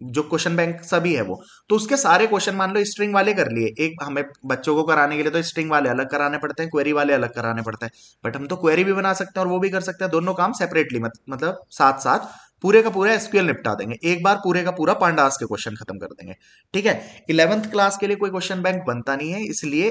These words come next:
उसके क्वेश्चन, जैसे मैंने उस दिन ऑपरेटर में आपको डिफरेंट तरीके की चीजें बनाई थी, ये आ सकता है, ये आ सकता है, ऐसा आ सकता है,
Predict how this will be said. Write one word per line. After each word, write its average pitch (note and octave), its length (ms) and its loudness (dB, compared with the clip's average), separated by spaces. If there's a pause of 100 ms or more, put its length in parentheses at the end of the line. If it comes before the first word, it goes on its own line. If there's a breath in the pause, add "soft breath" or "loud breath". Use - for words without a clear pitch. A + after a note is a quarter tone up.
(120)
उसके F3+ 240 -4
क्वेश्चन, F3 400 -2
जैसे E3 220 -4
मैंने F3 180 -6
उस E3+ 120 -8
दिन F3+ 120 -8
ऑपरेटर D#3 360 -4
में D#3+ 120 -6
आपको G3 300 -6 (380 loud breath)
डिफरेंट F#3+ 320 -2
तरीके F#3+ 260 -2
की F#3 120 -6
चीजें F3 220 -4
बनाई C3+ 220 -2
थी, F#3 180 -6
ये D#3 80 4
आ D3+ 120 2
सकता - 300 -6
है, D3+ 100 2
ये C#3+ 80 2
आ C3+ 120 0
सकता C3+ 320 -6
है, D3+ 80 4
ऐसा B2 200 -4
आ G#2+ 40 -6
सकता - 300 -12
है, G#2+ 60 -14